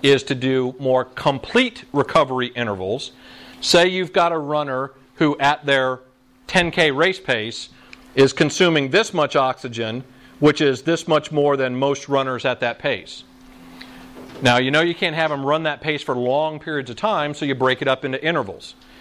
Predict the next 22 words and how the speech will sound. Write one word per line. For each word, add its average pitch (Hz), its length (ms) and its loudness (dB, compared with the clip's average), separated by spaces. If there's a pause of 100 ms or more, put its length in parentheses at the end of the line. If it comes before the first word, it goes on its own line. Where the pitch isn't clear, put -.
(400)
And 120 100 4
what 123 180 4
you 143 60 2
do 185 240 6
is 147 80 -2
you 147 120 -4
have 143 240 0
them 127 200 -4
run 143 560 0 (240)
at 143 200 2
that 170 200 2
race 190 240 -2
pace, 143 540 -2 (340)
or 135 160 8
even 147 160 2
a 135 60 2
little 147 180 2
faster 196 460 0
than 135 80 -6
that 127 180 0
race 120 240 -2
pace, 120 400 0